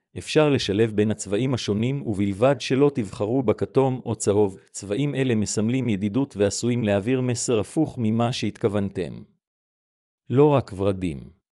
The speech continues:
אמנם ורדים הם הפרחים שהכי מזוהים עם מחוות רומנטיות, ולמרבה השמחה הם מגיעים בשלל צבעים, אך יש סוגי פרחים נוספים שיסייעו לכם להעביר את המסר.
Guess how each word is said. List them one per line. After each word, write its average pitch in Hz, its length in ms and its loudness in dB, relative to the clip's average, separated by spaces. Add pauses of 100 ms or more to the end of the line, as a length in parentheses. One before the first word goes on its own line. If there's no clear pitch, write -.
(800)
אמנם 113 420 0
ורדים 104 400 2
הם 101 140 2
הפרחים 101 440 -2
שהכי 113 320 -2
מזוהים 120 440 0
עם 107 120 2
מחוות 117 400 -2
רומנטיות, 110 600 0
ולמרבה 101 480 2
השמחה 117 420 -2
הם 135 180 0
מגיעים 104 420 -2
בשלל 107 340 0
צבעים, 82 560 -8 (400)
אך - 160 -8
יש 113 220 0
סוגי 110 320 0
פרחים 139 480 0
נוספים 123 560 -2
שיסייעו 107 580 -2
לכם 117 300 0
להעביר 104 400 0
את 101 100 -8
המסר. 85 560 -6